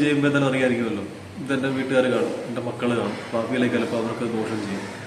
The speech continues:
അല്ലെങ്കിൽ സമൂഹത്തിന് അത് ദോഷം ചെയ്യും എന്നുള്ളത് ജോജുവിന് വ്യക്തമായിട്ട് അറിയാമായിരുന്നല്ലോ. നാല് വർഷത്തിന് ശേഷം വന്നിട്ട് പറഞ്ഞിട്ട് വല്ല കാര്യമുണ്ടോ? just ആ വീഡിയോ ഒന്ന് കണ്ടു നോക്കും.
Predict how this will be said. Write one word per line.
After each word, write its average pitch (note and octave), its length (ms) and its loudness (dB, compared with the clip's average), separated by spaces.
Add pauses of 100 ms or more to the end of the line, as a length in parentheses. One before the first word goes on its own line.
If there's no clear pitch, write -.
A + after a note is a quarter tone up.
(160)
അല്ലെങ്കിൽ A#2 260 -2
സമൂഹത്തിന് B2 440 2
അത് G2+ 140 -2
ദോഷം G#2+ 240 -2
ചെയ്യും F#2+ 180 -6 (340)
എന്നുള്ളത് A#2+ 400 0
ജോജുവിന് B2+ 280 2
വ്യക്തമായിട്ട് C3 440 2
അറിയാമായിരുന്നല്ലോ. A2+ 460 2 (1120)
നാല് B2 280 2
വർഷത്തിന് B2 320 -2 (100)
ശേഷം B2+ 320 2
വന്നിട്ട് B2 320 0
പറഞ്ഞിട്ട് A#2 280 -2
വല്ല A2+ 200 2
കാര്യമുണ്ടോ? G#2+ 340 0 (1500)
just D3+ 180 -2
ആ D#3 100 6
വീഡിയോ D#3+ 180 12
ഒന്ന് E3 120 8
കണ്ടു C#3+ 160 4
നോക്കും. - 240 0